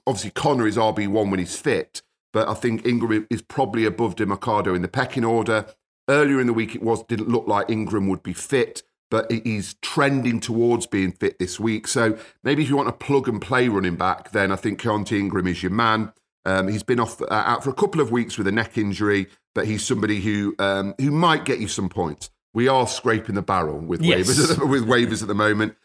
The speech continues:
Speaker 1: And somebody else to have a look at who's only rostered in twenty-five percent of leagues, uh, and this is someone I think Tom was quite high on pre-season, was Kendre Miller.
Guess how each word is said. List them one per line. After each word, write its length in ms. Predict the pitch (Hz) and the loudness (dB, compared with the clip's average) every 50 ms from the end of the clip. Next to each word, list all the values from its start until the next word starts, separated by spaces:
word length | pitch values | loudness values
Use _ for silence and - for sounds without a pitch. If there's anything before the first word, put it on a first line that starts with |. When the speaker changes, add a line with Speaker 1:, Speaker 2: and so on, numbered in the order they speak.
| _ _ _ | _ _ _
Speaker 1:
And 500 | - 127 131 131 131 131 131 131 131 135 - | 0 2 2 4 4 4 2 2 0 -2 -6
somebody 380 | - - - 185 170 160 160 165 | -4 0 0 2 2 2 4 4
else 200 | 175 180 190 180 | 4 4 2 2
to 80 | - 175 | 2 2
have 140 | 180 165 156 | 2 2 2
a 40 | 170 | 2
look 260 | 165 175 170 - 180 | 2 2 0 0 0
at 260 | 165 160 143 - - _ _ _ _ | 2 2 0 0 -6 _ _ _ _
who's 200 | - 127 127 123 | 0 2 2 2
only 260 | - 123 139 135 127 123 | 4 2 4 4 4 2
rostered 440 | 117 131 131 123 - - - 123 | 2 2 0 0 -2 -4 -2 -2
in 120 | 120 110 107 | -2 -2 -2
twenty-five 840 | - - - 165 165 156 160 - 131 - - 147 180 185 185 180 180 | -4 -2 0 0 0 0 -2 -4 -6 -6 -2 0 2 2 2 0 0
percent 320 | - 120 - 120 104 - | -2 -2 -2 -2 -2 -2
of 120 | 98 87 | -2 -2
leagues, 420 | 92 87 90 92 107 110 107 - - _ _ _ _ - | -2 0 0 0 -2 -4 -4 -8 -10 _ _ _ _ -2
uh, 160 | - 120 123 - | 0 0 2 2
and 100 | 127 143 | 0 0
this 120 | 190 - | 0 -2
is 120 | 247 233 | -2 -2
someone 160 | - 320 185 147 | 0 0 0 0
I 40 | |
think 140 | 143 131 120 | 0 -2 -2
Tom 240 | - 135 170 190 190 | -2 -2 0 0 0
was 140 | 165 - - | 0 -2 -2
quite 240 | - - 117 107 - | -4 -2 -2 -2 -2
high 260 | 101 113 107 104 95 | -2 -2 0 0 0
on 140 | 90 90 85 | 0 -2 -4
pre-season, 500 | - 123 117 110 - 139 135 131 110 - | -4 -4 -4 -4 -2 -2 -2 -2 -2 -4
was 140 | 104 90 | -8 -8
Kendre 420 | - - 139 135 131 127 143 135 131 | -6 -4 -4 -4 -2 0 0 0 0
Miller. 460 | 131 135 143 143 151 151 170 180 - | 0 2 2 2 2 2 0 -2 -4